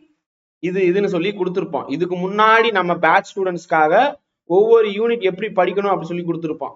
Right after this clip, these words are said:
ஓகேங்களா, இப்ப நான் என்ன பண்ணிட்டேன்னா வந்து இதை கொஞ்சம் ஸ்ட்ரக்சர் சேஞ்ச் பண்ணணும். சேஞ்ச் பண்ணி நான் உங்களுக்கு வந்து கொடுக்குறேன், கொஞ்சம் வெயிட் பண்ணுங்க. அது வரைக்கும் இந்த இதை யூஸ் பண்ணிக்கோங்க. இது ரெண்டுமே நம்ம க-, கற்பதை Telegramல பி டி எஃப் அவைலபிளா இருக்கு. இப்ப ஜெனரல்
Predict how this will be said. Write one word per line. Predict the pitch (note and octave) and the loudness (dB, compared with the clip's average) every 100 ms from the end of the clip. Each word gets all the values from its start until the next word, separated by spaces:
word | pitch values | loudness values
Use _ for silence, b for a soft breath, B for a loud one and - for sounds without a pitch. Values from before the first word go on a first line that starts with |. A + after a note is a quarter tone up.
| - | -14
ஓகேங்களா, | C#3+ D3 C#3 D#3 C#3+ B B - | -12 -8 -2 0 -2 B B -12
இப்ப | F#3 F#3 B3+ | -4 2 4
நான் | A#3 | 4
என்ன | G#3+ B3+ C4+ | 4 4 4
பண்ணிட்டேன்னா | A#3 G3+ F#3 F#3 A3+ | 2 2 0 2 2
வந்து | F#3+ G#3 | 0 -2
இதை | A#3 F#3+ E3+ D#3+ D#3+ | -2 0 0 0 -2
கொஞ்சம் | E3 E3 D#3 D#3 - | -2 0 -2 -4 -14
ஸ்ட்ரக்சர் | - - - - C4 - | -10 -6 -2 0 0 0
சேஞ்ச் | G#3+ G#3+ G3+ | 0 0 -4
பண்ணணும். | E3+ C3 A2 _ _ _ _ _ _ _ _ _ - | -4 -4 -10 _ _ _ _ _ _ _ _ _ 0
சேஞ்ச் | A#3 A#3 | 0 0
பண்ணி | A3 A3 | -2 0
நான் | B3 G3+ | 2 2
உங்களுக்கு | F#3 E3 F#3 | 0 -2 -2
வந்து | G#3 | -2
கொடுக்குறேன், | G#3 G#3 F#3+ A3+ D4 _ _ _ | -4 -2 0 0 -4 _ _ _
கொஞ்சம் | F3 F3+ | -2 0
வெயிட் | F3+ G3+ | 0 0
பண்ணுங்க. | G3 E3+ F#3 | -2 0 2
அது | A#3+ E3+ F#3+ | 2 2 2
வரைக்கும் | A3 A3 A3+ G#3+ | 2 2 -2 -6
இந்த | G3+ G#3+ | -2 0
இதை | G#3+ G3 | 2 0
யூஸ் | F#3+ - | -6 -6
பண்ணிக்கோங்க. | E3+ C#3 C3+ B2 A2+ | -6 -4 -6 -8 -10
இது | D3 | -4
ரெண்டுமே | D#3+ F#3+ A3 A#3 | -2 0 0 0
நம்ம | A3+ G3+ | 0 -2
க-, | E3 E3 D#3 | -4 -2 -2
கற்பதை | D#3+ E3 G#3 G3 F#3 | -4 -4 -2 0 -2
Telegramல | E3+ F3 G#3 G3+ F3 E3+ C4 - _ _ _ - | -2 -4 0 0 0 0 -2 -4 _ _ _ -8
பி | A3+ | 0
டி | A3+ | 2
எஃப் | F3+ | 2
அவைலபிளா | F3 G3 G3+ F#3 | 2 4 4 4
இருக்கு. | E3+ C#3+ C#3 | 2 0 -4
இப்ப | |
ஜெனரல் | D3 F#3+ G#3 A#3 | 0 2 2 0